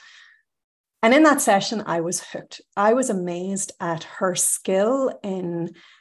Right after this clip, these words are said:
asking me really insightful questions that got me thinking in a way I'd never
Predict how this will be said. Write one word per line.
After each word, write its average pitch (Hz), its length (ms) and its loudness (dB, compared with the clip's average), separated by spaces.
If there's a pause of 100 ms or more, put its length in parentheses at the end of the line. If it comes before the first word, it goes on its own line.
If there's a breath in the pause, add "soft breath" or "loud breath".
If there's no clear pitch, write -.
(160 loud breath)
asking 190 440 0
me 175 260 -4
really 226 380 0
insightful 175 600 -4
questions 175 600 -6
that 202 120 -6
got 226 200 2
me 254 140 -4
thinking 220 480 -6
in 180 100 -4
a 180 60 -2
way 175 160 0
I'd 165 260 -2
never 165 440 -6